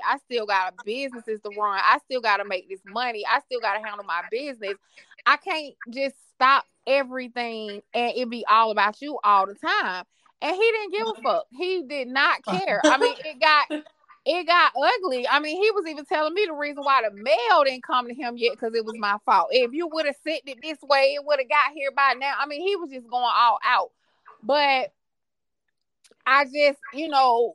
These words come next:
the thing about me and him is we, first of all, we don't go past twenty-four hours without talk. We communicate, you know what I'm saying? And I do love that we know how to communicate.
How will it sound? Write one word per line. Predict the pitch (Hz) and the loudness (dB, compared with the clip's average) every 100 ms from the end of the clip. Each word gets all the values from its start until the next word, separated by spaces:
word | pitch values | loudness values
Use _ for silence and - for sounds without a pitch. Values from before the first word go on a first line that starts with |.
| _ | _
the | 233 240 | -2 -2
thing | 285 311 311 | -2 -6 -4
about | 285 262 226 | 2 4 4
me | 247 247 | 0 -8
and | 254 277 | -8 -8
him | 269 - | -8 -8
is | 240 233 226 | -6 -6 -6
we, | 254 285 240 | -12 -12 -4
first | - 277 311 | 4 4 4
of | 262 | 4
all, | 240 220 | 4 4
we | 233 | 0
don't | 214 240 240 | -2 -2 0
go | 226 220 | -2 -4
past | 254 202 202 - | -2 -4 -4 -8
twenty-four | 240 214 214 196 - | -12 -12 -4 -2 2
hours | 208 202 208 | 2 2 -4
without | 202 202 190 185 - | -6 -2 0 -2 -4
talk. | 240 214 | -4 -4
We | 302 | -4
communicate, | - 285 262 262 233 208 170 | -6 -6 -8 -10 -6 -4 -4
you | 220 247 | -6 -4
know | |
what | 247 | -2
I'm | 240 | -2
saying? | 247 247 214 | -4 -8 -6
And | 233 | -2
I | 226 | -2
do | 214 214 269 269 208 | -2 -6 -8 -8 -8
love | 220 254 254 220 | -6 -2 -4 -4
that | 214 | -10
we | 220 | -10
know | 220 220 | -6 -4
how | 226 202 | -2 -4
to | |
communicate. | 208 214 226 220 208 208 196 | -4 -12 -14 -14 -8 -6 -6